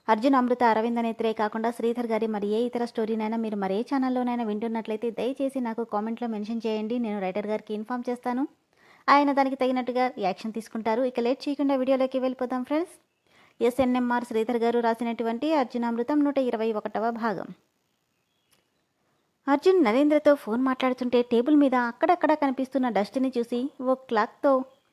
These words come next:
అక్కడంతా క్లీన్ చేసి, "ఓకే సార్, ఇంకో హాఫ్ అన్ అవర్లో వచ్చేస్తాను" అంటూ అర్జున్ ఫోన్ పెట్టేయడంతో, "ఎవరు బావా, ఫోన్లో చాలా సీరియస్గా మాట్లాడుతున్నావు?" అంటూనే కప్ తీసుకొని వెళ్ళబోతుంటే, "మినిస్టర్ నరేంద్ర గారు,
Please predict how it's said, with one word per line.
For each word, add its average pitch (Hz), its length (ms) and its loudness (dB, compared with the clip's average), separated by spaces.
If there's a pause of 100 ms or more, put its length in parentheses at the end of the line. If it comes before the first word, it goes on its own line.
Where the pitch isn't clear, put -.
(180)
అక్కడంతా 269 440 2
క్లీన్ 247 360 0
చేసి, 247 260 -2 (600)
"ఓకే 240 240 2
సార్, 220 220 0 (200)
ఇంకో 262 180 4
హాఫ్ 262 280 4
అన్ 285 60 4
అవర్లో 254 200 2
వచ్చేస్తాను" 208 480 -4 (380)
అంటూ 240 360 2 (800)
అర్జున్ 254 320 4
ఫోన్ 269 300 2
పెట్టేయడంతో, 240 500 4 (500)
"ఎవరు 240 220 6
బావా, 214 340 6 (480)
ఫోన్లో 226 340 4
చాలా 214 240 0
సీరియస్గా 233 440 -2
మాట్లాడుతున్నావు?" 240 600 -2 (440)
అంటూనే 269 420 4
కప్ 269 300 0
తీసుకొని 277 400 0
వెళ్ళబోతుంటే, 240 680 2 (680)
"మినిస్టర్ 233 360 -2
నరేంద్ర 220 380 -2
గారు, 180 160 0